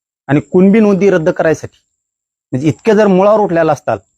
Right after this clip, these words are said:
तर बीड जिल्ह्यातल्या मराठ्यांना सुद्धा ताकद दाखवावीच लागणार. हे जर दहशत निर्माण करण्यासाठी, दोन विषय आहेत त्याच्यात, मराठ्यांच्या कुणबी नोंदी आणि जेआर. आणि दुसरा मुद्दा आहे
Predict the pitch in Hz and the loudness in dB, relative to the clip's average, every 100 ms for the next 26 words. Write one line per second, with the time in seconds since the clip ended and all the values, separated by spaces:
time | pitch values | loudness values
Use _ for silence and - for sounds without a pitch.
0 | _ - 139 127 185 160 165 165 165 156 | _ -6 -4 0 0 0 0 0 0 0
1 | 147 147 147 156 135 160 - 156 165 143 | 0 0 -2 -2 -2 -2 -2 -2 -2 -2
2 | 147 - 147 151 123 104 98 _ _ _ | -2 0 -2 0 -2 -4 -8 _ _ _
3 | _ _ _ - 156 170 147 175 226 208 | _ _ _ -2 0 2 2 0 0 0
4 | 214 202 180 160 143 107 117 190 233 233 | 0 0 -2 -2 -4 -6 -2 0 2 0
5 | 175 135 113 - _ _ _ _ _ _ | -2 -4 -6 -10 _ _ _ _ _ _
6 | _ _ _ _ _ _ _ _ 135 165 | _ _ _ _ _ _ _ _ -2 0
7 | 185 170 185 208 208 - 180 190 202 175 | 0 0 0 0 -2 0 0 2 2 2
8 | 127 127 _ _ _ _ _ - 170 139 | 0 -2 _ _ _ _ _ -4 -2 0
9 | 131 95 - _ _ _ _ _ - 147 | 0 -2 -6 _ _ _ _ _ -4 0
10 | 175 202 208 185 143 123 | 0 0 0 0 0 -2